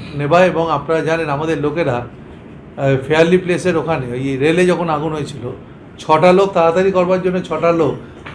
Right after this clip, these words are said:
ওই লিফটে উঠে পড়েছিল বলে ছটা লোক আমার মারা গেছিল। আমফানের সময় আপনারা জানেন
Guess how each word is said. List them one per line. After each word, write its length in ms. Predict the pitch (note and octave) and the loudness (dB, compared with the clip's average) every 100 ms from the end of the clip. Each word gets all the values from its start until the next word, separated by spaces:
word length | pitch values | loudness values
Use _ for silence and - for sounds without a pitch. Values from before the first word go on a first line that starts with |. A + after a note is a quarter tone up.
| - | -4
ওই 80 | C#3+ | 0
লিফটে 380 | C#3 F3+ F3 G3+ | 4 4 6 6
উঠে 240 | G3 G3 G3+ | 6 6 6
পড়েছিল 280 | G3 F#3 G3 | 4 4 4
বলে 240 | F#3+ F#3+ | 4 2
ছটা 280 | F3+ D#3+ E3 | 0 0 0
লোক 180 | F3 E3+ | 0 -2
আমার 160 | D#3+ | -4
মারা 240 | D#3 C#3 B2 | -4 -4 -4
গেছিল। 340 | A#2 - - - - - - - - - - - - | -6 -12 -16 -16 -18 -20 -20 -20 -20 -20 -20 -10 2
আমফানের 460 | D#3 E3 F3+ G3 | 2 4 4 2
সময় 260 | F#3+ G3 G3+ | 0 0 2
আপনারা 320 | F#3+ F#3+ F#3+ | 2 2 2
জানেন 340 | F#3+ F#3+ D3+ | 4 4 2